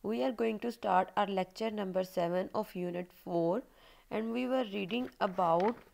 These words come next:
the different relationship between different organisms. Uh, so we read about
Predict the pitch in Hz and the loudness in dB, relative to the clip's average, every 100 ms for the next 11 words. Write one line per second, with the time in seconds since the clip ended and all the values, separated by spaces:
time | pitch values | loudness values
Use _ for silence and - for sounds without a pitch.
0 | _ - - - - - 208 185 254 - | _ -20 -20 -20 -16 -6 -4 -2 -6 0
1 | 302 254 233 233 240 285 262 277 202 202 | 0 0 2 4 4 0 0 -4 -2 -4
2 | 220 196 202 254 - 208 196 - 208 214 | -4 0 0 0 -4 -6 -6 -4 -4 2
3 | - 190 180 175 160 170 170 - - - | 4 4 2 -4 -4 -4 -6 -10 -20 -20
4 | - - - - _ - 196 202 208 - | -20 -20 -20 -20 _ -4 0 0 -4 -6
5 | 233 226 233 - 339 - - - 240 247 | -2 0 0 -4 -14 -20 -12 -4 0 0
6 | 208 240 247 240 240 247 | 0 2 2 6 6 6